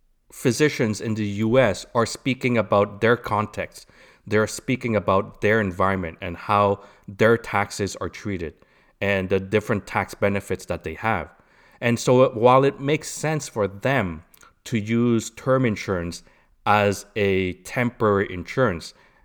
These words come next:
and, uh, plan for estate and retirement, uh, using different other strategies, while it makes sense for them, that strategy does not necessarily make sense for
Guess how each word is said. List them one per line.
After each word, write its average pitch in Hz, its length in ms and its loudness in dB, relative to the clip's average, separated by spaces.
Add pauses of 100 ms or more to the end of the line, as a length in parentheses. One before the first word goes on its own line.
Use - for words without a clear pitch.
(140)
and, 95 420 -2 (360)
uh, 90 340 2 (140)
plan 117 380 2
for - 360 -2
estate - 520 -2
and 92 220 -2
retirement, 98 720 -2 (480)
uh, 98 60 -4
using 101 440 0
different 101 420 -2 (260)
other 104 240 4
strategies, 107 840 -2 (320)
while 123 240 6
it 135 140 0
makes 120 240 -4
sense 123 260 -2
for 107 160 -4
them, 107 420 -2 (460)
that 139 220 2
strategy 143 560 -2
does 139 320 -2
not 135 220 -2
necessarily 113 500 -4
make 104 220 -2
sense 104 280 -4
for - 240 -6